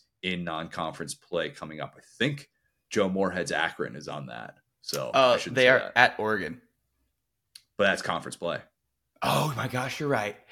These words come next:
Speaker 2: That
Speaker 1: Yeah.
Speaker 2: started off as one of those weird out of conference ones, and now it's a conference game. You're right.
Speaker 1: Oh,
Speaker 2: You're
Speaker 1: so
Speaker 2: exactly
Speaker 1: maybe
Speaker 2: right.
Speaker 1: you, maybe what it was is that, that might have been rescheduled because of the, the, the pandemic, the, the twenty twenty matchup that didn't happen,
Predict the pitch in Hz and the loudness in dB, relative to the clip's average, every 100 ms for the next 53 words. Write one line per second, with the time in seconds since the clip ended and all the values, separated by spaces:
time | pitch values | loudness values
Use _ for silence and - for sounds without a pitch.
0 | - 165 151 139 185 175 156 175 170 139 | 4 6 6 6 8 8 8 8 6 0
1 | 127 139 131 120 113 127 127 120 120 - | 0 2 2 0 0 4 6 4 0 -14
2 | _ - 127 127 127 113 117 123 117 113 | _ 4 4 6 6 4 -2 -2 -2 4
3 | 117 113 110 - 107 - 175 - 120 107 | 6 6 2 -2 -4 0 0 0 -4 -4
4 | 90 - 123 147 - 147 135 123 143 175 | -4 -2 2 4 8 8 8 6 6 6
5 | 151 120 113 123 135 147 131 98 95 98 | 4 2 0 2 4 6 6 2 2 0
6 | 98 92 95 95 107 101 110 127 123 107 | 0 -6 -4 0 0 2 2 4 4 0
7 | 95 - 98 92 87 90 - 92 82 85 | -4 -2 -2 -2 -6 -10 -6 -4 -2 -4
8 | 80 - - - 85 82 87 90 90 85 | -4 -6 -14 -12 -8 -8 -8 -8 -4 -4
9 | 80 76 - - - - 90 - 110 95 | -4 -6 -10 -12 -16 -10 -8 -2 -2 0
10 | 98 87 80 76 71 78 76 90 80 78 | -2 -2 -4 -6 -8 -10 -6 -6 -6 -8
11 | 73 71 71 | -8 -6 -8